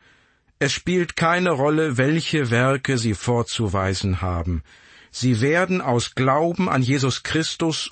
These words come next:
umsonst gerecht gesprochen. Und dann vollzieht Paulus von Vers siebzehn a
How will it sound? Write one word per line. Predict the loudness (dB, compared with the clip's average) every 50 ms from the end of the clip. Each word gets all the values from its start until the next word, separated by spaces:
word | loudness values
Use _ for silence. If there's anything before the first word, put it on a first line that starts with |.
| _ -2
umsonst | 0 0 2 2 2 2 2 0 2 2 0 -2 -2 -6 -12 -12 -16 -20 -20 -20 -20 -12 -4
gerecht | -2 0 0 0 0 -2 -4 -6 -4
gesprochen. | -4 -2 -2 -4 -6 -6 -6 -6 -8 -12 -14 -14 -18 _ _ _ _ _ _ _ _ _ _ _ _ _ _ _ _ _ _ _ _ -20 -20 -16 -8 -2
Und | -2 0 2
dann | 4 2 2 2
vollzieht | 0 -2 -2 -2 -2 -4 -4 -4 -6
Paulus | -4 -2 0 2 2 2 2 0 0 -2
von | -2 -2 0 0 2 0 0
Vers | 0 0 0 0 -2
siebzehn | -4 -6 -6 -6 -8 -2 0 0 0 0
a | -2 -2 0 0 2 2 0